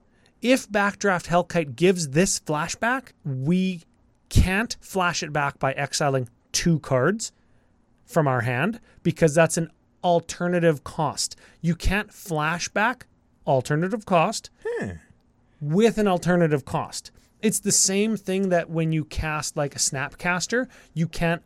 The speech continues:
Speaker 1: exile a blue card and pay one life to counter a spell with Force of Will from your graveyard.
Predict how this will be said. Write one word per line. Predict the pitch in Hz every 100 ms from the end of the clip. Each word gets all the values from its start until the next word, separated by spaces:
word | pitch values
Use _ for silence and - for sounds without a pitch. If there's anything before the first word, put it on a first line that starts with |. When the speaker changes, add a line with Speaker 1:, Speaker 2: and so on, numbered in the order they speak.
| -
Speaker 1:
exile | 160 - 175 165
a | 143
blue | 135 139
card | 151 147
and | 127
pay | 139
one | 135 123
life | 120 143
to | 135
counter | - 143 135 131
a |
spell | - 131 123
with | 113
Force | - 123 -
of | 135
Will | 123
from | 135 117
your |
graveyard. | 107 117 135 190 226